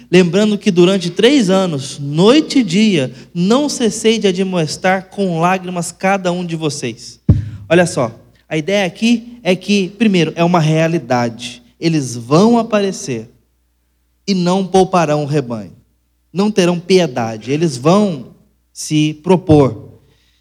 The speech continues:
E a ideia também é que vão querer arrastar discípulos atrás de si. Aqui a gente vê o que eles querem fazer. E qual que é a natureza desse não poupar o rebanho? Não é pra destruir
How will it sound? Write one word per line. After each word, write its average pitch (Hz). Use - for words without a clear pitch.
E 175
a 151
ideia 147
também 139
é 147
que 143
vão 139
querer 135
arrastar 147
discípulos 156
atrás 143
de 143
si. 123
Aqui 143
a 156
gente 165
vê 151
o 151
que 147
eles 151
querem 131
fazer. 127
E 151
qual 175
que 190
é 180
a 175
natureza 170
desse 143
não 160
poupar 156
o 147
rebanho? 123
Não 180
é 233
pra 226
destruir 165